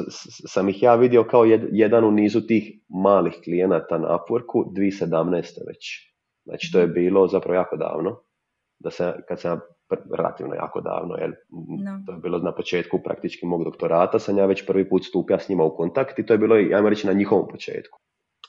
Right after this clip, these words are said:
Speaker 1: To je startup čija je, e, ideja bila, e, razvit uređaj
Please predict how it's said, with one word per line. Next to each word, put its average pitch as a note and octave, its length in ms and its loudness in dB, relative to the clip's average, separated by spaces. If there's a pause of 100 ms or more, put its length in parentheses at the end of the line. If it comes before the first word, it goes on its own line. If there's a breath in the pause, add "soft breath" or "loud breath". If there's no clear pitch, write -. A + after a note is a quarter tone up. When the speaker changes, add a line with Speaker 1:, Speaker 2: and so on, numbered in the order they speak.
(200)
Speaker 1:
To A2 100 2
je G#2+ 60 4
startup A#2 440 2 (180)
čija G#2 280 2
je, G2 360 4
e, F#2+ 80 0 (800)
ideja G2 640 4
bila, G2+ 520 2
e, - 420 -6 (200)
razvit F2+ 340 -2 (280)
uređaj A#2 520 -4